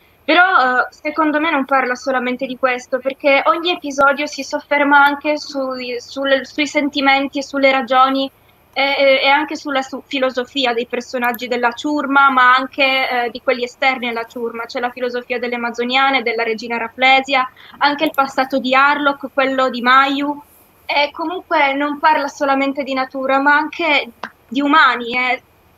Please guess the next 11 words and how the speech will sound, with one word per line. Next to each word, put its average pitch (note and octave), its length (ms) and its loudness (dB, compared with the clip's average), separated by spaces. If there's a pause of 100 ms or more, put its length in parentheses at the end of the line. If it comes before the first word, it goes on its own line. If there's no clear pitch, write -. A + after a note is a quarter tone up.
secondo D4 480 -2
me D#4 360 2
non C4+ 260 -4
c'è C#4+ 160 -4
niente C4+ 320 -2
di B3+ 80 -6
meglio B3 240 -2
dell'umanità. A#3 720 -4
Io C4+ 180 -4
sono C4+ 240 -6
attaccatissima C4+ 880 -2